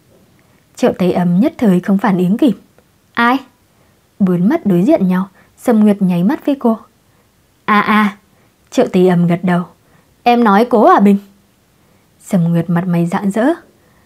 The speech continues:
"Anh ta tên là Cố Hòa Bình à? Thật sự có cảm giác của thời kỳ một tên nha. Gia đình anh ta rất nhiều người làm lính, đều là nhịp điệu này." Triệu Thế Âm chỉ hiếu đại khái, vẫn là trước đây đã lâu nghe chú Khải Thâm nói qua một chút.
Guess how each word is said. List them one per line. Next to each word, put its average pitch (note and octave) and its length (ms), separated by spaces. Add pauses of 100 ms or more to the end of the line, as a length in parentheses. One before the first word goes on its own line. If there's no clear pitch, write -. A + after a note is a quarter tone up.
(160)
"Anh B3 220
ta A3+ 220
tên A3+ 220
là G3 140
Cố G3 140
Hòa D#4+ 140
Bình G#3 240
à? F3 160 (460)
Thật C4+ 180
sự C4 200
có G#3+ 100
cảm G#3+ 240
giác F4 280
của A#3+ 100
thời G3+ 200
kỳ G3 220
một F#3+ 200
tên G#3+ 200
nha. A3 220 (920)
Gia G#3 220
đình G3+ 180
anh G#3 140
ta G3 240
rất E4 140
nhiều D4+ 180
người G3+ 180
làm G3 180
lính, G#3 240 (260)
đều A3+ 160
là G#3+ 80
nhịp G#3 240
điệu G#3 200
này." F#3 220 (920)
Triệu A3+ 220
Thế F3 140
Âm F3+ 240
chỉ A#3 160
hiếu F3 200
đại G#3+ 200
khái, G#3 340 (360)
vẫn A3 180
là E4+ 140
trước - 260
đây F#3 180
đã F3 100
lâu B3 260
nghe G3 320
chú G3+ 140
Khải G3 180
Thâm F#3 280
nói F3 240
qua B3 140
một F3 180
chút. E4+ 200